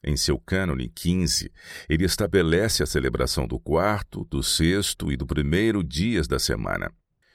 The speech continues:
Ninguém deve achar falta em nós pela observância do quarto dia da semana e da preparação, o sexto dia, nos quais, de maneira razoável, nos é ordenado que jejuemos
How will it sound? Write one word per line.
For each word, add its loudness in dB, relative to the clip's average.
Ninguém 0
deve 2
achar 0
falta 0
em 0
nós -2
pela -2
observância 0
do -2
quarto -4
dia -2
da -2
semana -2
e 2
da 0
preparação, -2
o -6
sexto -2
dia, 0
nos 0
quais, -4
de 0
maneira 0
razoável, 0
nos -4
é 2
ordenado 0
que -2
jejuemos 0